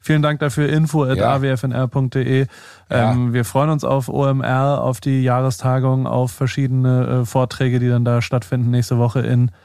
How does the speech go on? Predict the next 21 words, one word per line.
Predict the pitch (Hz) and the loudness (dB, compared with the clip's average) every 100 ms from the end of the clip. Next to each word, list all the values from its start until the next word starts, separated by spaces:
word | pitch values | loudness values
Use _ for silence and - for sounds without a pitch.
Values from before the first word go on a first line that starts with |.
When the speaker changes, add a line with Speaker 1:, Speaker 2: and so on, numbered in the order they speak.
| _ _ | _ _
Speaker 1:
Hamburg | - 127 147 139 131 113 | -2 2 4 4 2 0
ist | 123 - | -4 -2
das. | 123 120 - | 0 0 -2
Da | 120 110 | -2 0
werden | 117 117 | 0 0
wir | 117 120 | 0 0
gemeinsam | 117 120 123 123 117 | 0 0 2 0 0
rumhängen. | 131 123 120 123 | 0 2 2 2
Ich | 104 | 0
hänge | 135 143 | 2 2
ein | |
bisschen, | 139 135 | 2 2
ich | 123 | 2
mache | 151 | 4
ein | 175 | 2
bisschen | 175 127 | 2 0
Insta-Story | 147 156 135 147 147 | 2 0 0 0 0
für | 147 | 0
dich | 139 131 | 0 0
am | 131 | 2
Montag. | 135 131 127 | 2 2 -2